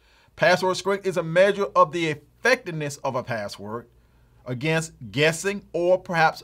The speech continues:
a brute force attack. The rate at which an attacker can submit guessed passwords to a system is a key to determine your system security.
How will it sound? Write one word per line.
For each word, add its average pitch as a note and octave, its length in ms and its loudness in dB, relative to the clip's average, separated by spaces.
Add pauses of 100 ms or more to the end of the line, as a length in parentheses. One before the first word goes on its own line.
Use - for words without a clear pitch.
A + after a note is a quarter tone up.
(120)
a C#3+ 100 -4
brute C#3 480 -6
force B2+ 300 -10
attack. G#2+ 360 -10 (720)
The B2 120 -6
rate F#3+ 260 2
at G#3 140 0
which F#3+ 200 0
an E3+ 140 -2
attacker E3+ 560 -2
can D3+ 160 -4
submit C#3 480 -6
guessed E3 380 -2
passwords D#3 520 -2
to C#3+ 160 -8
a A#2+ 40 -6
system D#3+ 560 -10 (600)
is F3+ 200 2
a E3 80 -4
key E3 540 -6 (100)
to D3 80 -8
determine D#3+ 600 -2 (120)
your B2 240 -8
system E3+ 600 -10
security. A#2 580 -10